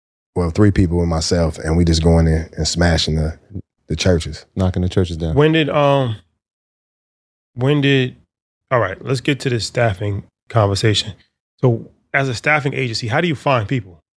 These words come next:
Speaker 3: Or how did you find people at the beginning? That's just people that you knew, or you put a,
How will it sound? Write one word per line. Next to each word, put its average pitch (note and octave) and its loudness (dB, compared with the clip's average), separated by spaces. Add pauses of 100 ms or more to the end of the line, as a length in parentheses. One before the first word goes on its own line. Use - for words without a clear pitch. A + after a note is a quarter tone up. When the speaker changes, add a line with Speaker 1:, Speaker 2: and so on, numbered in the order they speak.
Speaker 3:
Or B2+ -2
how D3+ 2
did D3+ 0
you D3 -4
find C3+ -2
people C3+ -2
at A#2+ -2
the B2 -8
beginning? A2 -4
That's B2 -2
just - -14
people B2 2
that A2 0
you A#2+ -4
knew, C#3 4
or B2 2
you A2 -2
put A#2+ -2
a, G#2+ -2